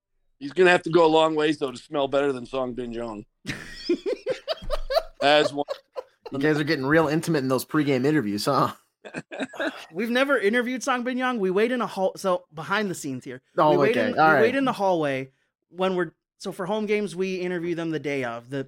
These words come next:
Speaker 2: the ma-, the day of the match.
Speaker 1: Yep.
Speaker 2: And so we wait in the hallway for Durkee to bring out the coach and the player. And occasionally players will walk by on their way out to the field. Song Bin Young walks by, and this dude smells like,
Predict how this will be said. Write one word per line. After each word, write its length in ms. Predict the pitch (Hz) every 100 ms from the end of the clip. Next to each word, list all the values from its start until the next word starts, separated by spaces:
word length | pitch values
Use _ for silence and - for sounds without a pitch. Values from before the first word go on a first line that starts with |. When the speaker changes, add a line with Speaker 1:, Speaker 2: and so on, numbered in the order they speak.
| _
Speaker 2:
the 100 | 135
ma-, 200 | 139 139 -
the 140 | 139
day 220 | 131 139
of 100 | 135
the 80 | 131
match. 300 | 127 110 - _ -
Speaker 1:
Yep. 160 | 147 -
Speaker 2:
And 220 | - 160 151
so 100 | 160
we 100 | 147
wait 200 | 175 220
in 80 |
the 80 | 208
hallway 500 | - 196 151 123 151
for 180 | 180 170
Durkee 300 | 147 160 165
to 60 | 151
bring 220 | 156 151
out 100 | 151
the 80 | 151
coach 280 | 147 135 151
and 60 |
the 40 | 135
player. 380 | 156 143 123 - - -
And 280 | - 147 147 -
occasionally 600 | - 156 160 170 160 156
players 320 | 185 165 151
will 80 | 151
walk 220 | 147 143
by 180 | 165 156
on 60 |
their 100 | 143
way 80 | 139
out 120 | 143
to 60 | 139
the 60 | 135
field. 240 | 180 139 _ _
Song 240 | - 214 262
Bin 140 | 254
Young 180 | 208 208
walks 220 | 175 147
by, 300 | - 131 127 - - -
and 180 | 185 190
this 160 | 208
dude 320 | - 214 196
smells 500 | - - 180 165 156
like, 240 | 151 143